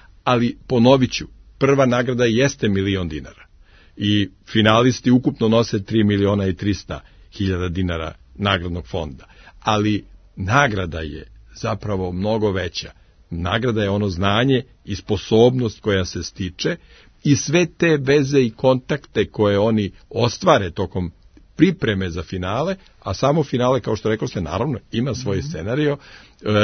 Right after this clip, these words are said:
Speaker 1: urednik obrazovno-naučnog programa Ilija Cerović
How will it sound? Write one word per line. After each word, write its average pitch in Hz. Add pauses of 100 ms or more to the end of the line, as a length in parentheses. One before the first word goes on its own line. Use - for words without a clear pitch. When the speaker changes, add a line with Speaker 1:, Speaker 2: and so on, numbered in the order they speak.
(320)
Speaker 1:
urednik 110
obrazovno-naučnog 101
programa 101
Ilija 92
Cerović 104